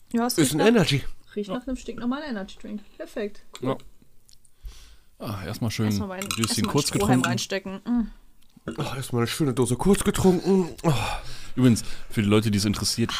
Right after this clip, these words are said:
Speaker 3: jeder hat acht Dosen. Ich hab vierundzwanzig bestellt.
Speaker 2: Oh.
Speaker 3: Ich hoffe, die sind alle halbwegs ganz angekommen. Meine hat,
Speaker 1: Ja.
Speaker 3: ich hab mir, ich hab mir die rausgesucht, die Dellen hatten.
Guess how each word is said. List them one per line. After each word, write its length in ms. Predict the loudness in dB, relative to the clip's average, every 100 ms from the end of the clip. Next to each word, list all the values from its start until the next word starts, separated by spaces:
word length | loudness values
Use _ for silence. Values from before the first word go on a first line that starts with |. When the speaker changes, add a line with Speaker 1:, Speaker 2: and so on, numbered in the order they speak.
| 0
Speaker 3:
jeder 240 | 2 4
hat 140 | 2 -2
acht 220 | -6 -2
Dosen. 320 | 0 0 -2 -4 -18 -20 -8
Ich 80 |
hab 120 | -6 -4
vierundzwanzig 640 | -2 0 0 -2 -2 -4
bestellt. 440 | 0 6 8 6 4 -18 -20 -20 _ _ _ -20 -20 -20 -20 -20 -20 -20 -20 -20 -20 -8
Speaker 2:
Oh. 180 | -4 -4 -2 -4 -2
Speaker 3:
Ich 120 | 0
hoffe, 160 | 2
die 80 | 2
sind 160 | 2 2
alle 180 | 2 4
halbwegs 380 | 2 0 -2 2
ganz 240 | 2 2
angekommen. 500 | 2 0 0 0 2
Meine 260 | 2 2 2
hat, 140 | 2
Speaker 1:
Ja. 100 | 2
Speaker 3:
ich 60 | 2
hab 100 | 4
mir, 140 | 4
ich 120 | 4 2
hab 100 | 4
mir 80 | 4
die 100 | 4
rausgesucht, 500 | 4 0 -2 -2 0
die 100 | 4
Dellen 300 | 4 6 2
hatten. 300 | 0 -6